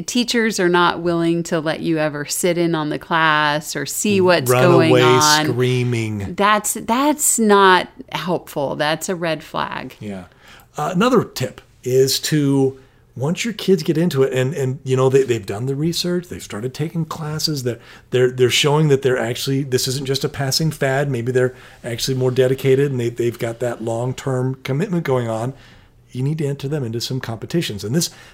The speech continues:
Speaker 2: this, this serves a lot of purposes, but it's really cool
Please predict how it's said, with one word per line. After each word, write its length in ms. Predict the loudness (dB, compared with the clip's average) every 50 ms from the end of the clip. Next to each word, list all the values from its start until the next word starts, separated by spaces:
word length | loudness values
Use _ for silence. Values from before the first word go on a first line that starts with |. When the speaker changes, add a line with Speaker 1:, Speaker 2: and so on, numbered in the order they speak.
| _ _ _ _ _ _ _ _ _ -2
Speaker 2:
this, 200 | 0 0 0 2
this 200 | 0 0 2 6
serves 180 | 6 4 4 4
a 60 | 2
lot 180 | 2 4 4 4
of 80 | 2
purposes, 400 | 0 -4 -6 -6 -8 -8 -8 -6
but 240 | -6 -4 -2 -2 -2
it's 80 | 0 0
really 220 | 4 4 4 4
cool 440 | 4 0 0 0 0 0 -2 -8